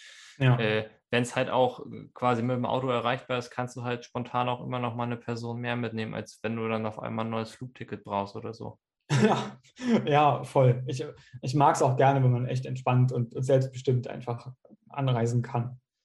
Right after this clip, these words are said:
Speaker 1: So, ich hab einmal einen, einen Wettkampf in Südafrika gemacht und das war, pff, ey. Also alleine, ähm, dieser ganze, dieser ganze Reisestruggle war schon, war schon echt ordentlich.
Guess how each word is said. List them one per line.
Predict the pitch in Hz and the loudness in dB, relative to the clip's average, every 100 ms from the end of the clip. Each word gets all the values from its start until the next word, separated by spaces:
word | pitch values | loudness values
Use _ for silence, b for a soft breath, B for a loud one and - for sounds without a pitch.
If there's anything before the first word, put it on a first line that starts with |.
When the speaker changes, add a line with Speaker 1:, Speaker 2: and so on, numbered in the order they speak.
| _ _ | _ _
Speaker 1:
So, | - | -10
ich | 131 | -4
hab | 131 | -4
einmal | 143 147 147 143 143 | 0 2 4 4 2
einen, | 139 139 | -2 -8
einen | 143 139 | -4 0
Wettkampf | 139 - 139 135 | 0 0 0 0
in | 147 | -2
Südafrika | 127 131 147 - 135 135 | -4 -2 -4 -4 -2 2
gemacht | 127 127 127 127 | 4 4 2 -2
und | 127 | -4
das | 117 - | -6 -6
war, | 117 113 107 | -6 -4 -6
pff, | - - - _ | -14 -20 -20 _
ey. | - 120 - - b b b b | -14 -14 -14 -20 b b b b
Also | 147 143 | 0 2
alleine, | 143 151 175 170 160 156 - - | 6 6 8 6 2 0 -6 -8
ähm, | 147 139 131 131 - | -4 0 -2 -4 -6
dieser | 143 139 | 0 2
ganze, | 151 156 - 143 139 - - _ _ - | 2 0 2 2 2 -2 -10 _ _ -2
dieser | 139 | 0
ganze | 139 135 135 | 0 0 0
Reisestruggle | 139 143 131 - 135 131 120 120 | 2 2 0 2 4 6 6 4
war | 127 123 | 2 0
schon, | 127 120 113 127 | 2 -2 -2 -6
war | 123 | -4
schon | 123 | -4
echt | 123 127 | -6 -8
ordentlich. | 120 117 123 139 127 | -6 -4 -4 -6 -10